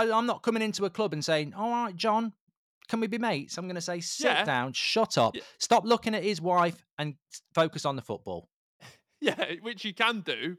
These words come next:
Speaker 2: but, you know, if you're, you, you know, you've got, what's, uh, broadcast royalty? You gotta be Greg James coming into the podcast world going, "You do that," and I'll be like, "Right, Greg, that's fine." But if you're John Obi Mikel coming into the podcast world, I'll be like,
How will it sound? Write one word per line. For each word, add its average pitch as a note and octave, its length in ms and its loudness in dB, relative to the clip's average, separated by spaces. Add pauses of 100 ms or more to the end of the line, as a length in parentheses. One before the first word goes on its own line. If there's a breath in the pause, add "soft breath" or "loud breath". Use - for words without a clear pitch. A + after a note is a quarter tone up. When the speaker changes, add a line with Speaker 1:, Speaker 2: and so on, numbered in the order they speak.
Speaker 2:
but, E3 180 -2
you F3+ 100 -6
know, C3+ 140 -4
if D3+ 160 -8
you're, F3 380 -4 (320 soft breath)
you, F3 160 -10 (100)
you - 80 -18
know, C#3+ 120 -10
you've C3 220 -14
got, - 220 -18
what's, - 300 -16
uh, C#3+ 240 -8
broadcast D3+ 420 -10
royalty? E3 300 -8
You D3 100 -8
gotta F3 140 -6
be D3+ 100 -8
Greg D#3 260 -6
James F3 360 -4
coming D3 200 -10
into C#3 200 -12
the - 40 -18
podcast - 520 -10
world C#3 240 -6
going, B2+ 340 -6 (400 soft breath)
"You C#3+ 160 -12
do D3+ 160 -2
that," D3+ 160 0
and C#3+ 100 -6
I'll D#3+ 60 -4
be D3+ 120 -8
like, C3 180 -6
"Right, F#3 200 -6
Greg, C#3+ 220 -10
that's - 220 -12
fine." E3 420 -12
But E3+ 120 -6
if F3 140 -10
you're D#3+ 120 -6
John E3 220 -8
Obi D#3 200 -6
Mikel F3 340 -4
coming B2+ 220 -12
into B2+ 140 -16
the - 80 -14
podcast A#2+ 440 -12
world, B2+ 140 -8
I'll D3 80 -10
be D3 60 -8
like, D3 220 -4